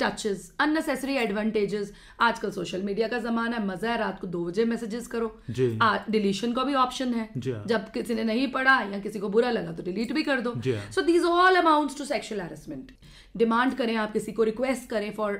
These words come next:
Speaker 1: any favors, sexual favors, making sexually colored remarks, आप किसी को अजीब से बात करें, जो आपको लगता है एक सीरियस तो है,
Speaker 2: जी।
Speaker 1: लेकिन आपको लगे कि no, it's not respectable।
Speaker 2: Yes।
Speaker 1: If, if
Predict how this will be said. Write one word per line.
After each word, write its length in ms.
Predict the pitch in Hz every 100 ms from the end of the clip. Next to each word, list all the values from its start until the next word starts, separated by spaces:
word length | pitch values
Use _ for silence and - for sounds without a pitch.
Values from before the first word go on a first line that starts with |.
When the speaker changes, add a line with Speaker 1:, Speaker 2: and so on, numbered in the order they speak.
| - 254
Speaker 1:
any 240 | 262 262
favors, 360 | 190 160 151 147 - - - 277
sexual 380 | 247 - 202 196
favors, 300 | 170 160 160 - - - - -
making 360 | 254 277 302 285
sexually 460 | 269 240 285 302
colored 380 | 240 202 202 196
remarks, 300 | 185 180 -
आप 140 | 214 220
किसी 160 | 214
को 80 | 214
अजीब 260 | 202 247 262
से 180 | -
बात 260 | 185 180 180
करें, 300 | 202 190 190 - - -
जो 160 | 196 226
आपको 280 | 220 214 247
लगता 300 | 220 220 220
है 300 | 220 214 220
एक 180 | 214 - -
सीरियस 320 | 277 302 330
तो 80 | 359
है, 340 | 320 320 214 -
Speaker 2:
जी। 120 | 139 135
Speaker 1:
लेकिन 200 | 311 330
आपको 220 | 311 339
लगे 200 | 330 339
कि 100 | 349
no, 120 | 339
it's 240 | 302 269
not 160 | - 320
respectable। 600 | 302 - 220 208 - -
Speaker 2:
Yes। 200 | 120 104 - - -
Speaker 1:
If, 80 | - - -
if 120 | 330